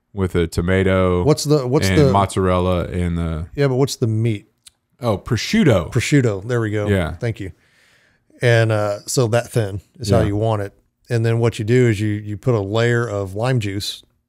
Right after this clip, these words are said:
Speaker 2: on the, uh, on the bottom, set the, um,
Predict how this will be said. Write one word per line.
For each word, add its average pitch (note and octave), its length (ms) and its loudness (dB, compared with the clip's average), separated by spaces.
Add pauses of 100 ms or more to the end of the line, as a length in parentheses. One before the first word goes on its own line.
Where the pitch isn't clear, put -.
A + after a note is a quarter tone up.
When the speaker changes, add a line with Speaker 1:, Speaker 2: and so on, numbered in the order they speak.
(380)
Speaker 2:
on G#2+ 180 -4
the, G2+ 300 -4
uh, G2 260 -4 (340)
on A2 140 -6
the F#2+ 60 -8
bottom, G#2+ 460 -2 (1120)
set B2+ 300 0
the, A2 440 -2 (720)
um, F#2 420 -8